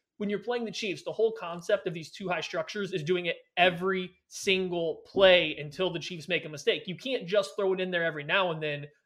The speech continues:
That defeats the purpose. The Chiefs are good enough to beat it here and there and every now and then. The issue is if you do it every single play, will they have the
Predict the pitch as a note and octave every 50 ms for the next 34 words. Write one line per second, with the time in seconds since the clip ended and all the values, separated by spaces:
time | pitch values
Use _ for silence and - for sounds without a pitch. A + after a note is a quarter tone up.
0 | _ - F#3 G3 F#3+ G3 F#3+ F#3+ - G3+ F#3 - - D3 - - F#3 E3 - -
1 | - - - - D#3+ - - - C4+ B3 - - - G3 A3+ B3+ B3 G#3 F3 F3+
2 | G3+ G#3+ A3 G3 F#3 D#3+ - - F#3 D#3+ C#3+ F#3 G#3 G3+ F3+ D#3+ - - - G#3+
3 | G#3 F#3+ E3+ D#3 D3 - - D3+ E3 D#3+ D#3 D#3 F3+ F#3+ F#3+ F3 D#3+ C#3+ C#3+ D3
4 | D3 D3 D3 D3+ D#3 D3 D3+ F3 A3 A#3+ A3+ G3 E3 D#3+ D3+ C#3+ C#3+ D3 - _
5 | _ _ _ _ - F#3+ G3+ F#3 - A3+ G3+ D#3+ F#3 F#3 F3 E3+ F3 D3 F#3 F#3+
6 | F3+ E3+ - F3+ F3+ F3+ F#3+ F#3 F3+ - F#3+ F3 D#3+ C#3+ - - G3 F#3+ F#3+ F3
7 | D#3+ D#3 D3 E3+ D#3+ D3+ D#3+ D#3 D3 C#3+